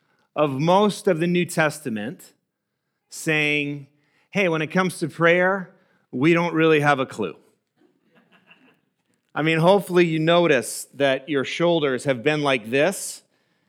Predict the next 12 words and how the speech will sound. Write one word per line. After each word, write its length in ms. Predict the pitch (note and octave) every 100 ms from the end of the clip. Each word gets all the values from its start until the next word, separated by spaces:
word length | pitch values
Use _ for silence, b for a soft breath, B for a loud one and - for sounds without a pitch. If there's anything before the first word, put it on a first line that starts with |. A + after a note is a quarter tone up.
| _ _
and 140 | D3+
then 120 | D#3 E3+
when 100 | E3+
you 80 |
hear 160 | D#3 F#3+
something 260 | F#3 A3 G#3+
like 140 | G3
that, 260 | G#3+ G#3+ F#3
you 100 | D#3+
go, 340 | D#3+ D3 C#3 - _ _ _ _ _ _ _ _ _
"All 80 | F4+
right. 240 | G#4+ G#4+